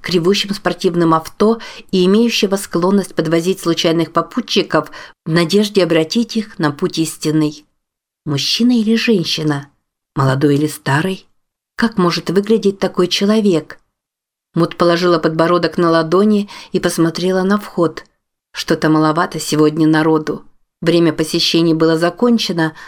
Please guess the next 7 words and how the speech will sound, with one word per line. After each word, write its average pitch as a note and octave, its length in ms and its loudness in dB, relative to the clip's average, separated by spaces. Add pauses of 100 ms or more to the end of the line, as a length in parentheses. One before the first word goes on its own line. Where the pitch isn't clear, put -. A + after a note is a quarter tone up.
(180)
а F3+ 120 0
новые A3 260 4
пациенты G3+ 560 -2
с F3 100 -4
обычными F3 520 0
субботними F3 580 0
травмами, D#3+ 720 0